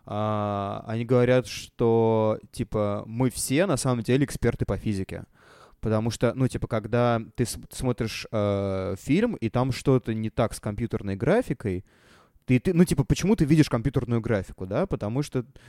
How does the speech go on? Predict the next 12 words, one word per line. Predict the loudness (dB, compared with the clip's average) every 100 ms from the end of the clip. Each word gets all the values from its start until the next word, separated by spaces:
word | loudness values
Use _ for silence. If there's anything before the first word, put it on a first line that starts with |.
| -20 -20 _
ты, | 2 4 4 2
э, | 2 2
видишь, | 2 4 4 4
что | 2 2
она | 2 0
как-то | 0 -2 0
на | 0 2
уровне | 4 4 2 0
физического | -2 0 0 -2 -4 -4
взаимодействия | -2 -2 -2 -2 -2 -4 -8 -6
с | -2
миром, | 2 4 2 0